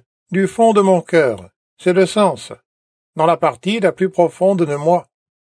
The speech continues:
et la partie la plus profonde de lui, le fond de son cœur, l'homme du dedans, l'homme intérieur, l'intérieur réel de cet homme a faim,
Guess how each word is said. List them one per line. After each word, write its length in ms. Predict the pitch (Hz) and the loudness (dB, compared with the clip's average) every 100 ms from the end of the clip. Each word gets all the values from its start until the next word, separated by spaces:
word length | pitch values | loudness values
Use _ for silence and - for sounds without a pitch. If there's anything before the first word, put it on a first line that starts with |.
| - | -4
et 100 | 165 | 0
la 120 | 170 | 0
partie 460 | 160 156 135 202 220 | 0 -4 -4 -6 -2
la 100 | 185 | -2
plus 180 | - 196 | -2 -4
profonde 540 | 185 180 - 196 196 | 0 0 2 0 2
de 140 | 160 151 | 0 -2
lui, 380 | 139 156 214 _ _ - | -4 -8 -10 _ _ -2
le 160 | 156 | -2
fond 220 | - 208 | 0 0
de 140 | 208 185 | 0 0
son 240 | 180 170 | 0 -2
cœur, 500 | - 165 139 101 92 _ _ _ | 0 0 2 -2 -10 _ _ _
l'homme 300 | 160 196 202 | -2 0 0
du 100 | 185 | 0
dedans, 420 | 170 170 127 95 _ _ _ - | 0 0 0 -2 _ _ _ -4
l'homme 240 | 170 196 190 | -2 0 0
intérieur, 680 | 170 165 151 131 110 98 - _ _ - | 0 -2 -2 -4 -4 -8 -20 _ _ -4
l'intérieur 680 | 185 208 190 175 175 151 143 | -2 0 0 2 0 0 0
réel 300 | 170 165 143 | 2 0 0
de 140 | 160 | -2
cet 320 | 160 170 - | 0 -2 0
homme 160 | 175 160 | 0 0
a 120 | 151 | -2
faim, 340 | - - 147 | -2 -8 -8